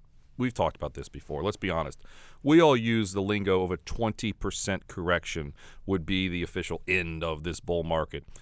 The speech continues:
We had two near dips in, back in two thousand eleven and then in late two thousand eighteen, where the market, the S and P five hundred was down nineteen, almost twenty percent intraday.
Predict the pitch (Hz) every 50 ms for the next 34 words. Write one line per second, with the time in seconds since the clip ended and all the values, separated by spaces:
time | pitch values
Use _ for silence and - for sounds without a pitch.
0 | - - - - 135 175 185 151 135 110 85 - - - - - - 165 160 143
1 | 120 110 98 - - 98 95 104 110 120 131 131 123 107 95 82 82 107 104 80
2 | - - - - - - - 87 82 98 101 95 - 92 85 - 104 95 - 92
3 | 90 87 80 87 87 98 113 123 127 127 127 127 - 120 165 185 196 190 175 160
4 | 143 135 117 104 104 107 107 - - - - 98 - 101 92 90 85 90 90 85
5 | 80 - - 90 85 82 82 80 90 87 82 87 87 95 98 90 - 92 85 -
6 | - 98 98 101 - - - 104 - 80 78 71 110 110 92 - - - - -
7 | - - - - - 85 - 104 90 87 87 90 101 110 104 - - - 104 101
8 | 101 101 101 107 117 127 120 - - - - 127 127 123 - - 101 - - 117
9 | 104 - 110 101 95 - - 95 90 92 92 92 90